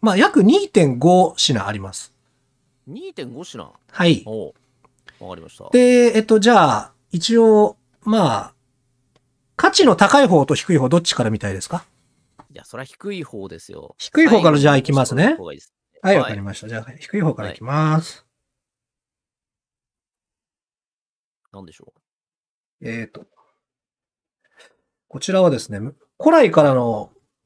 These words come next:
Speaker 1: 私のファンであれば知っている。
Speaker 2: ちょっとこれ、う-、梅ちゃんの画面を、ワイプを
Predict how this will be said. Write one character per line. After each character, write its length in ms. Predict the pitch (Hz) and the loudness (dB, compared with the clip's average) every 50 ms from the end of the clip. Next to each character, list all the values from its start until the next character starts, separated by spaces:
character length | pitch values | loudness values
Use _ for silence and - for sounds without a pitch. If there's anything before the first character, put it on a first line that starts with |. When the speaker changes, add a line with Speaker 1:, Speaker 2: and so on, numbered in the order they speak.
| _ _ _ | _ _ _
Speaker 1:
私 300 | - 139 143 160 156 - 175 | -12 -8 -8 -8 -6 -4 -4
の 60 | 156 | -2
フ 80 | - 170 | -2 -2
ァ 60 | 156 | -2
ン 40 | 131 | -2
で 60 | 131 | -2
あ 60 | 120 | -4
れ 60 | 110 107 | -6 -8
ば 80 | 104 | -10
知 180 | - - - _ | -12 -14 -16 _
っ 40 | _ | _
て 100 | - 120 | -12 -10
い 80 | 117 110 | -8 -8
る。 220 | 110 113 110 - _ _ _ _ _ _ _ _ _ _ _ _ _ _ _ _ | -8 -10 -12 -16 _ _ _ _ _ _ _ _ _ _ _ _ _ _ _ _
Speaker 2:
ち 40 | - | -20
ょ 20 | 262 | -20
っ 20 | |
と 80 | 262 190 | -20 -18
こ 80 | 196 | -16
れ、 80 | 175 165 | -16 -16
う-、 100 | 139 - - 220 277 285 - | -16 -16 -16 -18 -18 -16 -12
梅 140 | 330 440 480 | -12 -10 -10
ち 100 | - 453 | -8 -10
ゃ 60 | 311 | -10
ん 100 | 240 208 | -8 -8
の 100 | 185 156 | -8 -8
画 180 | 131 143 147 151 | -8 -8 -8 -8
面 420 | 165 202 233 247 247 240 240 233 | -8 -10 -10 -10 -8 -8 -10 -8
を、 40 | 190 | -8
ワ 140 | 196 240 269 | -8 -10 -10
イ 40 | 285 | -12
プ 120 | - 330 | -12 -14
を 80 | 320 | -16